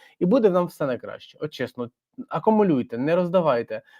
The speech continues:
а, тримайте, накопичуйте. Я думаю, що воно все складеться найкращ-, найкращим чином для кожного з вас. Так, погнали. А, овни. Починаємо з овнів. Овні наступний тиждень у нас. Е,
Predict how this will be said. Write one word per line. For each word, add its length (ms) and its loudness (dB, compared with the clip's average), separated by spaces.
а, 260 -2
тримайте, 580 -2
накопичуйте. 720 -4
Я 140 4
думаю, 280 0
що 140 -8
воно 160 -2
все 140 -10
складеться 480 -12
найкращ-, 480 -2
найкращим 460 -2
чином 220 -4
для 80 -4
кожного 340 -4
з 40 -10
вас. 160 -12
Так, 160 -16
погнали. 420 0
А, 880 0
овни. 300 6
Починаємо 480 0
з 60 -14
овнів. 400 2
Овні 280 2
наступний 380 -4
тиждень 300 -2
у 40 -4
нас. 280 -10
Е, 260 -2